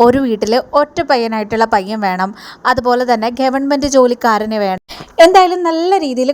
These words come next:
കൊച്ച് ക്ര-, കറക്റ്റായിട്ടാണ് കാര്യങ്ങളൊക്കെ പറഞ്ഞിരിക്കുന്നത്. ഇനിയിപ്പോൾ അവൾക്ക് ഇഷ്ടമുള്ളതനുസരിച്ച് ഒരു പയ്യനെ അന്വേഷിക്കണം. ഇത് കേട്ട് രേവതി പറയുകയാണ്, "സച്ചേട്ടാ, ഈ പറഞ്ഞതിൽ നിന്ന് തന്നെ അവൾ എന്താണ്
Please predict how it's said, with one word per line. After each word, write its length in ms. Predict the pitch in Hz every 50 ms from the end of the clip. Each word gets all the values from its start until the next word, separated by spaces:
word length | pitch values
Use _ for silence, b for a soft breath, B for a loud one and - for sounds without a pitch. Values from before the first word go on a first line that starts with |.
| 277
കൊച്ച് 200 | 277 262 262 - 285 - _ _ - -
ക്ര-, 220 | 285 285 277 269 277
കറക്റ്റായിട്ടാണ് 720 | 285 269 269 285 285 - 349 311 269 247 240 262 247 233 220 240 247
കാര്യങ്ങളൊക്കെ 500 | 233 220 214 220 226 226 233 233 240 214 226
പറഞ്ഞിരിക്കുന്നത്. 600 | 208 196 202 208 214 208 202 202 196 185 170 175 - B B B B B B B 240
ഇനിയിപ്പോൾ 340 | 220 214 220 220 - 240 247 254 - - 269 277
അവൾക്ക് 260 | 277 311 311 - 320 302
ഇഷ്ടമുള്ളതനുസരിച്ച് 800 | - - 349 349 330 320 302 311 302 294 285 - 262 262 - 311 302
ഒരു 100 | 311 330 320
പയ്യനെ 320 | 349 320 294 285 302 311 320 302
അന്വേഷിക്കണം. 540 | 277 277 277 277 - 277 - 254 226 220 240 B B B B B B B B 381 392
ഇത് 100 | 370 381 294 -
കേട്ട് 200 | 262 247 240 254 240
രേവതി 280 | 247 226 233 240 247 269 240
പറയുകയാണ്, 380 | 226 214 208 226 233 208 190 185 - - -
"സച്ചേട്ടാ, 420 | 285 269 262 - 269 262 262 262 262 B B B B B B 320
ഈ 20 | 339 359 359 -
പറഞ്ഞതിൽ 500 | 311 302 285 285 285 294 302 302 311 320 320 302
നിന്ന് 180 | 285 262 277 285 262
തന്നെ 220 | 226 220 220 226 240 - - 320 330
അവൾ 180 | 339 370 320 294 277
എന്താണ് 260 | 254 254 269 277 269